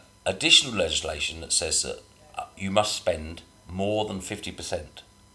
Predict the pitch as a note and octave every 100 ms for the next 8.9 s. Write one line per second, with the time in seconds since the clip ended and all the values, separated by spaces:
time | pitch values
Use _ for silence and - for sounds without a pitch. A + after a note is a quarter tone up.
0 | - - - - D#2+ D2+ E2 D#2 D#2 -
1 | - - - C3+ - D2 - - - -
2 | - - - - E2+ E2 D2 - B2 G#2
3 | - F#2 F2 D#2 - - F2+ F#2 E2+ F#2
4 | F2+ E2+ E2 D2+ E2+ D#2 D#2 - D#2+ D#2
5 | - D2+ D#2 D2 D2 D#2 D2+ D2 D2+ D#2
6 | C#2 - - - - - - - A2+ B2+
7 | - G#2+ A#2+ G#2 A2+ D3 D#3 G#2 F2+ -
8 | D#3 - G#2+ - - - - - -